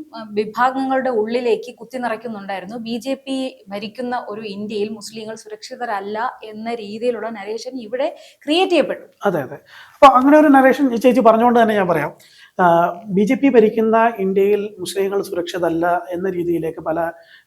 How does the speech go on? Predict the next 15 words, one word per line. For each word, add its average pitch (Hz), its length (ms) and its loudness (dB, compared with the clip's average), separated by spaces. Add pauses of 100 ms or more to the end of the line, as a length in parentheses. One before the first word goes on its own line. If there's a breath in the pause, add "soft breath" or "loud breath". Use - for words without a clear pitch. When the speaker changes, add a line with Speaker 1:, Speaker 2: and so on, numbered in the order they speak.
(120)
Speaker 2:
ആ, 147 40 -2 (580)
എന്താ 165 160 -4
പറയുക, 151 220 -2
പല 170 120 0 (100)
സംഘടനകളും 175 580 0 (100)
ഈ 170 120 4
മുസ്ലിം, 165 260 0 (160)
ആ, 151 140 -4
സംഘടനകൾ, 151 360 -4 (100)
പ്രത്യേകിച്ച് 156 360 -4
പോപ്പുലർ 160 340 -4
ഫ്രണ്ടും 165 260 -6 (120)
ജമാഅത്ത് 151 380 -6
ഇസ്ലാമിയും 160 400 -8
അല്ലെങ്കിൽ 156 280 -8